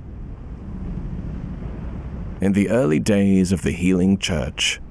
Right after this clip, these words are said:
the Great Ones were linked to the ocean, and so the cerebral patients would imbibe water and listen for the howl of the sea. Brain fluid writhed inside the head,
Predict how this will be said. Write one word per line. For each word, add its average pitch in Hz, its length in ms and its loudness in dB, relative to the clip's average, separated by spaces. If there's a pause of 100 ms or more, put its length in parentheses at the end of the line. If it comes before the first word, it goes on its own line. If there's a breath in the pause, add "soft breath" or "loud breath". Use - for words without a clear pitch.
(120)
the 107 100 2
Great 101 300 2
Ones 76 420 2
were 82 100 4
linked 73 440 0
to 92 100 4
the 101 160 2
ocean, 110 420 -2 (1120)
and 95 160 2
so 107 420 6
the 101 120 4
cerebral 95 640 4
patients 85 720 2
would 82 140 2
imbibe 80 540 2
water 98 640 0 (560)
and 80 220 2
listen 78 540 4
for - 140 -4
the - 120 0
howl 76 540 2
of - 120 -6
the - 100 -2
sea. - 440 -2 (1120)
Brain 101 360 4
fluid 82 520 2
writhed 80 760 0
inside - 420 0
the - 100 -2
head, - 440 -4